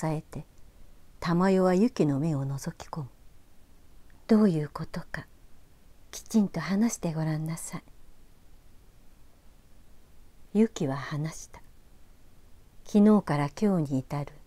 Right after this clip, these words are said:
ひどく長くて恐ろしい出来事を。「それで昨日、私を訪ねてきたのですね。エイ殿が知らせてくれたのですよ。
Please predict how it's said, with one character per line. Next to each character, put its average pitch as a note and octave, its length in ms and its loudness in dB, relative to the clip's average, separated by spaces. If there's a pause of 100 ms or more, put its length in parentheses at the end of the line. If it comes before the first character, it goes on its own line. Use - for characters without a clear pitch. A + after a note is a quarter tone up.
(560)
ひ - 180 2
ど F#3 120 6
く D3+ 160 -4
長 G#3+ 260 4
く - 120 -8
て C#3 140 -2
恐 C#3+ 280 -2
ろ A#3+ 100 0
し G#3 220 -2
い A#2+ 40 -4
出 C#3+ 140 -4
来 F#3+ 180 -4
事 C3+ 300 -6
を。 B2+ 140 -12 (2750)
「そ - 340 -6
れ G#3 160 0
で A#3 180 0
昨 - 220 -2
日、 A#3 420 4 (720)
私 D#3 540 -2
を D#3+ 100 0
訪 F#3 300 -2
ね F3+ 140 -2
て D#3+ 140 -4
き - 120 -18
た F3+ 160 -6
の D#3+ 140 -4
で E3 120 -8
す - 180 -10
ね。 G#3+ 300 -4 (1400)
エ A#3 180 8
イ F#3 40 4
殿 D3+ 280 4
が D3+ 140 0
知 - 160 -2
ら A3+ 100 4
せ A3 140 -2
て A3+ 100 -2
く A3 160 -4
れ A3 120 2
た A3+ 140 0
の F3 120 0
で D3 120 -6
す - 180 -10
よ。 G3 220 -4